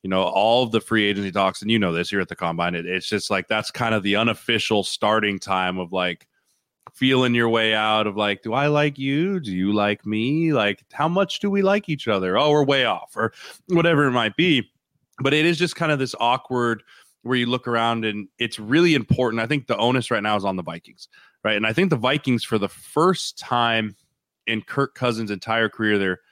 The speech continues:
maybe have a tiny little bit of leverage against Kirk. And it's little. I'm, I'm not talking like they have the hammer to push against him, but they have a little bit of leverage to push against Kirk in asking him, "Do you want to come back?"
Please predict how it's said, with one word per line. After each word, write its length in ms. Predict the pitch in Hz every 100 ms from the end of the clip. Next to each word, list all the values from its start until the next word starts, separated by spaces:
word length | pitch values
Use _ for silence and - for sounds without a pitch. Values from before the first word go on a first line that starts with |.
| _ -
maybe 460 | 113 143 202 233 220
have 240 | 190 156
a 80 | 127
tiny 560 | - - 131 175 185 160
little 320 | 143 143 135 -
bit 180 | 131 123
of 160 | 117 104
leverage 480 | 110 110 101 98 95
against 400 | 90 92 - -
Kirk. 320 | 82 - _ _ _ _ -
And 100 | 147
it's 160 | 175
little. 360 | 147 151 110 85
I'm, 120 | 113
I'm 140 | 117 165
not 220 | 190 -
talking 320 | 165 156 143
like 160 | 123 113
they 120 | 123
have 160 | 123
the 80 | 104
hammer 360 | 95 135 120 104
to 60 | -
push 260 | 117 104
against 400 | 101 147 202 -
him, 160 | 95 87 _ - - - _
but 220 | 123 123
they 140 | 151 190
have 220 | 196 170
a 80 | 127
little 480 | 117 123 143 170 143
bit 160 | 135
of 80 | 120
leverage 400 | 113 107 107 -
to 80 | -
push 260 | 110 98
against 320 | 101 98 92 -
Kirk 320 | 101 98 - _ - _ -
in 320 | 131 120 120 -
asking 600 | 120 127 143 - 123 107
him, 480 | 104 101 101 104 - _ -
"Do 120 | 87
you 160 | 87
want 180 | 90 98
to 60 | -
come 180 | 135 143
back?" 300 | 104 -